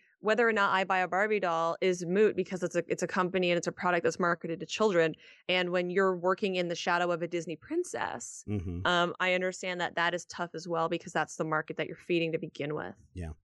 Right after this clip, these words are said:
Speaker 2: Here's, here's a picture. I know you can't see it, Ashley, but, uh, here's the picture of the Unidoll and Kitty. It's from B-, uh, Dream Big Friends. And I just thought that this figure was great. Uh, I thought it was,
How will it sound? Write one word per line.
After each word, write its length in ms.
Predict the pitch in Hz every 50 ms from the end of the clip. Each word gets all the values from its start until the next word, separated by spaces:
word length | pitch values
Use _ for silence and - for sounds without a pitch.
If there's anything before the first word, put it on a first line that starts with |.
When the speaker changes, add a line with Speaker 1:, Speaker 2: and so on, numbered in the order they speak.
| _ -
Speaker 2:
Here's, 280 | - 151 160 127 - -
here's 160 | 151 139 131 104
a 40 |
picture. 220 | 98 - 107 98 107
I 40 | 98
know 80 | 104 104
you 180 | 98 95 101
can't 260 | 92 - - 85 82
see 120 | - - 87
it, 40 | 82
Ashley, 300 | 80 85 82 - 92 87
but, 200 | - 82 82 - _ _ _ _ _ _ -
uh, 80 | 95
here's 240 | 95 95 - 147 -
the 80 | - 101
picture 320 | - 120 101 - - 104
of 200 | 69 87 98 90
the 120 | 92 92 87
Unidoll 720 | 87 92 101 120 139 147 135 120 113 104 104 104 101 101 101 -
and 200 | - 92 90 -
Kitty. 420 | - - 113 101 82 78 76 71 _ _ _ _ _ _ _ _
It's 140 | - 87 -
from 220 | - 90 87 87 92 - -
B-, 80 | 101 - - -
uh, 120 | 98 85
Dream 240 | 80 - 113 127 139
Big 240 | 117 113 117 107 101
Friends. 580 | - - 110 101 85 73 67 71 73 73 - - _ _ _ _ _ _ _ _ _ _ -
And 580 | 98 101 98 98 98 98 95 95 95 95 87 - _ _ _ _ -
I 180 | 92 107 127
just 240 | 139 131 117 - -
thought 200 | 110 101 98 -
that 120 | 95 -
this 140 | - 95 -
figure 320 | - - 107 101 101 101 92
was 180 | 85 78 85
great. 520 | 87 82 - - 85 82 101 120 - - - _ _ _ _ _ _ _ _ _ _ _ -
Uh, 200 | 101 98 95 95 -
I 140 | - 95 92
thought 240 | - - 98 98
it 80 | 98 73
was, 400 | - 95 92 85 - - - -